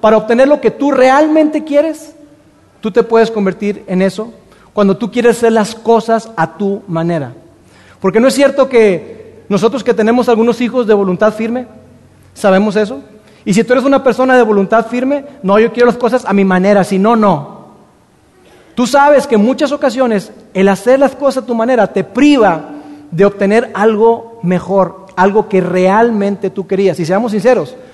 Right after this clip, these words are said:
la manera en la que tú quieres hacer las cosas muchas veces no es la mejor. ¿No es cierto? Descubríamos también que,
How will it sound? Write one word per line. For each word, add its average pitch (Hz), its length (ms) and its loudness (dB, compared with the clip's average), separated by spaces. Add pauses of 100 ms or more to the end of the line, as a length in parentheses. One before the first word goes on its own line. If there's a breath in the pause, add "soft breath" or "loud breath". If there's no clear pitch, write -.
(580 loud breath)
la 185 140 4
manera 202 540 2 (460)
en 185 140 0
la 180 100 0
que 180 100 -4
tú 220 160 -8
quieres 254 260 2
hacer 254 120 0
las 254 160 -2
cosas 226 420 -4 (540)
muchas 147 560 -4
veces 254 220 -4
no 196 160 -2
es 156 60 -4
la 147 80 -4
mejor. 226 340 -10 (1080)
¿No 170 80 -4
es 175 80 -6
cierto? 190 300 -2 (680 loud breath)
Descubríamos 233 640 0
también 262 380 0
que, 214 600 0